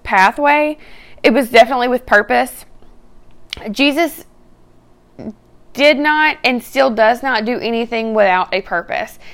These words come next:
Everything lines up for his good. So let's break down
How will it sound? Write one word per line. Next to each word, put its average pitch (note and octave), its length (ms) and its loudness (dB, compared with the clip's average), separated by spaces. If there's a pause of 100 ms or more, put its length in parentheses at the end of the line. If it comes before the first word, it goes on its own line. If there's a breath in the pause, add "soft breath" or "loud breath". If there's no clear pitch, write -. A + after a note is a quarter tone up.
(140 soft breath)
Everything B3 560 -2
lines G3+ 340 0
up G3+ 280 2
for A3+ 100 -4
his G3 240 -6
good. F#3 420 2 (1040 loud breath)
So D#4 160 4
let's C4+ 240 4
break - 260 2
down A#3 480 0